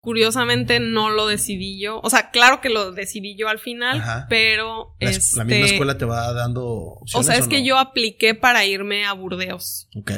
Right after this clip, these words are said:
Speaker 1: Yo me quería ir a Francia, sé un
Speaker 2: Ujú.
Speaker 1: poquito de francés y apliqué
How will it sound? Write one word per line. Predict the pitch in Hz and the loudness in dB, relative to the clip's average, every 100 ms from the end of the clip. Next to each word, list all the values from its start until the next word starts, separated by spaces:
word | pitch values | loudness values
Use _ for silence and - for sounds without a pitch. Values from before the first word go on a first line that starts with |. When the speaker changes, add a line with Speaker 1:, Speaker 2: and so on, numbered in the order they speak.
| 110 | -6
Speaker 1:
Yo | 185 190 | -8 -10
me | 180 | -10
quería | 185 180 | -10 -10
ir | 185 | -10
a | 196 | -4
Francia, | 233 269 285 269 277 285 285 302 | 0 2 0 -2 -2 -4 -8 -12
sé | - 208 | -6 -2
un | 196 - | 0 -2
Speaker 2:
Ujú. | |
Speaker 1:
poquito | - - 240 247 254 | -4 -6 -8 -4 -6
de | |
francés | 240 214 196 196 277 320 - - _ _ _ _ _ - | -4 -8 -6 -6 -6 -6 -8 -10 _ _ _ _ _ -12
y | 214 208 202 | -8 -4 -2
apliqué | 190 - 202 - - 208 208 196 - | -2 -2 -4 -2 4 6 6 2 -8